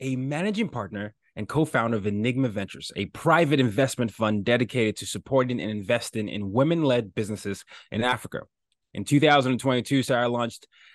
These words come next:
a six hundred million dollar capital vehicle to drive conservation efforts globally,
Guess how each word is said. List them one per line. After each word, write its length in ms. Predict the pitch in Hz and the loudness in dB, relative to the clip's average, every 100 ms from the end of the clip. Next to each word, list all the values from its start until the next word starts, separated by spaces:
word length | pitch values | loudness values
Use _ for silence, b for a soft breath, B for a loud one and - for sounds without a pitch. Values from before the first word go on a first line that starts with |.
| b | b
a 280 | - 104 101 | -8 -6 -8
six 560 | - - - 220 - - | -10 -8 2 2 2 -4
hundred 280 | 156 170 156 | 0 2 4
million 840 | 139 139 151 170 160 143 110 92 | 4 4 2 2 0 0 -2 -6
dollar 520 | 85 151 208 196 120 104 | -2 2 2 2 0 0
capital 480 | 202 208 214 160 131 | 2 4 4 0 0
vehicle 460 | 170 196 - 123 101 | 2 0 0 -4 -4
to 100 | 110 | -2
drive 360 | 139 123 101 | 2 2 0
conservation 800 | - 127 139 135 127 143 139 135 | -6 -6 -4 -4 -2 -2 -2 -2
efforts 380 | 113 113 107 - | -4 -4 -10 -6
globally, 500 | 135 139 117 98 | -4 -2 -4 -6